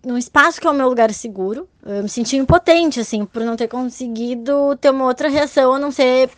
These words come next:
empurrar o cara e sair caminhando. Ah, fora isso, teve diversos episódios com jornalistas, né, que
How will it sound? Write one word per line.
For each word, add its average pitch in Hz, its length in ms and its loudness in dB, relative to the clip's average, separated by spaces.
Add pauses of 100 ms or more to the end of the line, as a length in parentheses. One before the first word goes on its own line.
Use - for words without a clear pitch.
(100)
empurrar 247 400 2
o 262 60 2
cara 240 320 4
e 254 60 0
sair 247 240 0
caminhando. 233 600 -6 (220)
Ah, 254 440 -2
fora 349 360 0
isso, 320 300 -4
teve 330 540 -2
diversos 247 460 0
episódios 262 720 -2
com 247 380 -8
jornalistas, 226 720 -6
né, 190 240 -10 (200)
que 196 520 -10